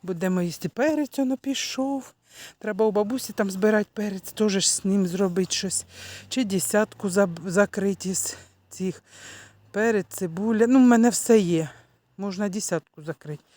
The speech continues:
Але Вадим щось її не дуже любить. Що, ви пішли по всьому дворі пастися? <laughs> Може, хватить? А я ось оденьку, де ви знайшла.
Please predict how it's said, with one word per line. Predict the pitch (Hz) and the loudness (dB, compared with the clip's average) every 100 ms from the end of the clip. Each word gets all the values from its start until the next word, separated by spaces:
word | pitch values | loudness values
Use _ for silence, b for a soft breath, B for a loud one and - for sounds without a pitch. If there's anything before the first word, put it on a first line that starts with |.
| b b b | b b b
Але | 208 240 233 | -2 2 2
Вадим | 233 214 233 | 2 0 -2
щось | 208 180 196 | -2 -4 -4
її | 196 196 | -2 0
не | 196 | 0
дуже | 185 185 190 | 0 0 2
любить. | 170 156 151 139 - _ _ _ _ B B B B B B B _ _ 143 131 B B - - - _ _ _ _ _ _ b b b b b b | 0 -2 -8 -12 -16 _ _ _ _ B B B B B B B _ _ -20 -20 B B -12 -12 -16 _ _ _ _ _ _ b b b b b b
Що, | - 320 | 6 8
ви | 240 | 10
пішли | 254 302 349 359 | 12 10 12 8
по | 330 | 8
всьому | 339 - 349 330 - | 6 8 8 8 4
дворі | 240 233 339 359 403 - - | -2 8 12 12 12 10 -4
пастися? | 202 - 190 170 196 170 _ _ B B B B | -6 -4 -4 -2 0 -2 _ _ B B B B
<laughs> | 339 - - 349 - - _ - - - - | 6 6 6 6 4 -20 _ -20 -16 -12 4
Може, | 226 254 | 6 8
хватить? | 254 240 285 339 214 - - _ _ - B B B B B | 8 8 8 8 2 -10 -20 _ _ -20 B B B B B
А | 226 | 8
я | 277 294 | 10 8
ось | 320 | 6
оденьку, | 302 208 208 202 214 | 2 4 2 2 4
де | 208 | 4
ви | 202 | 4
знайшла. | 202 185 - 214 | 2 2 2 0